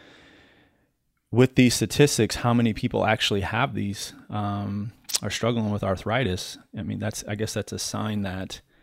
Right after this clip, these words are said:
we're not addressing the cause of the problem. We're just kind of allowing these things to happen, continuing to have a lifestyle that promotes it, and then not addressing that lifestyle. We're just addressing the,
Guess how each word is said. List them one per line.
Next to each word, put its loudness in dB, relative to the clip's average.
we're -8
not -2
addressing -4
the -8
cause -6
of -10
the -12
problem. -8
We're -12
just -10
kind -8
of -6
allowing -6
these -8
things -8
to -10
happen, -6
continuing -6
to -8
have -10
a -6
lifestyle -6
that -8
promotes -4
it, -6
and -6
then -6
not -6
addressing -6
that -8
lifestyle. -4
We're -6
just -10
addressing -4
the, -8